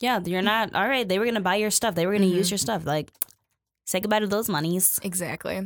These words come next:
Speaker 2: And there's, and for those of you who don't know, there's so many other options out there. Like, there's a lot of online websites you can buy lingerie from. And I know it's kind of, it's kind of hard, especially, like,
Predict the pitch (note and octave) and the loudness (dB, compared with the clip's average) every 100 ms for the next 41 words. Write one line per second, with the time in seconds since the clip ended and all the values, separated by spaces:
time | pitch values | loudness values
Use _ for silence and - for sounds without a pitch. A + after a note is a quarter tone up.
0 | A#3 - D#4+ F4 C#4 D#4 D#4 - - G3+ | -6 -4 -2 -2 0 2 4 4 2 0
1 | G3 G3 F3+ E3 F3 E3+ D#3+ D#3+ - - | 0 0 2 2 0 -2 -2 -2 -4 -12
2 | - - C4 G#3 G3+ B3+ - F#4 C#4+ G#3+ | -8 -2 0 2 0 2 2 2 2 -2
3 | F3+ - F3+ F3 E3 C#2 - - - - | -4 -2 -2 0 -2 0 -2 -4 -2 -2
4 | - - G#3 G#3 - F3+ E3 - - F3 | -2 -2 -4 -6 -4 0 0 -2 -2 0
5 | F3+ F3 F3 F3 - - - G3 G3+ F#3 | 2 0 0 -4 -10 -14 -4 0 2 2
6 | F3+ G3+ A3 G#3+ G#3 G#3+ G#3 G3+ G3+ G3+ | 0 0 0 0 0 0 0 2 2 2
7 | G#3 G#3 G3+ G3+ G#3 G3 F#3+ G3+ D#4+ F4 | 2 2 0 0 0 2 0 0 -2 0
8 | F#4 B4 - - G4+ A4+ G4+ - _ _ | 0 2 2 2 2 0 -2 -8 _ _
9 | D#4 - - - - - C4+ G#3 G#3 G#3 | -4 2 2 2 -2 -2 0 2 2 0
10 | - F3+ - F3 E3+ D#3+ | -2 0 0 0 -2 -4